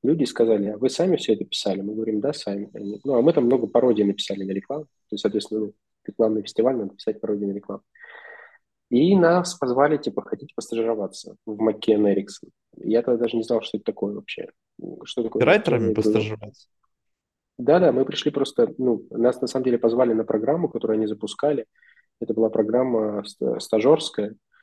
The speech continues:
Speaker 1: Вот, мы были с моим другом, с Максом Пономарёвым, были, собственно, одними из тридцати стажёров, которые туда пришли. И вот мы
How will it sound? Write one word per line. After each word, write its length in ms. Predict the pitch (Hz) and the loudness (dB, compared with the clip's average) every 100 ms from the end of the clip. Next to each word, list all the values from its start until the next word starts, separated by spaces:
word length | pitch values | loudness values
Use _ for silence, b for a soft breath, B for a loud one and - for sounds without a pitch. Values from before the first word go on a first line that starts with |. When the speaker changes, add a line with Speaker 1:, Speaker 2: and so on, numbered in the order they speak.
| B B B - | B B B -10
Speaker 1:
Вот, 240 | 117 110 110 | 0 0 2
мы 100 | 135 | 2
были 420 | 131 131 123 113 | 2 2 4 4
с 140 | 107 110 | 2 -4
моим 240 | 110 107 | -4 -2
другом, 640 | 110 143 147 170 - - - | -2 0 0 -2 -6 -14 -12
с 100 | - | -6
Максом 320 | 120 - 120 | -4 -4 -8
Пономарёвым, 480 | 113 107 117 135 113 | -8 -8 -4 -4 -4
были, 280 | 120 117 104 | -4 -2 -4
собственно, 380 | - - 107 104 | -6 -12 -12 -6
одними 400 | 113 127 113 113 | -4 -2 -4 -6
из 340 | 113 113 - | -8 -10 -10
тридцати 440 | - 117 - - | -10 -10 -12 -18
стажёров, 420 | - 113 110 113 - | -6 -4 -2 -4 -4
которые 280 | 107 110 | -6 -6
туда 140 | - 107 | -8 -10
пришли. 380 | - - - - _ _ - | -12 -18 -18 -20 _ _ -4
И 60 | |
вот 180 | 117 - | -4 -2
мы 320 | 117 120 117 | -2 -2 -6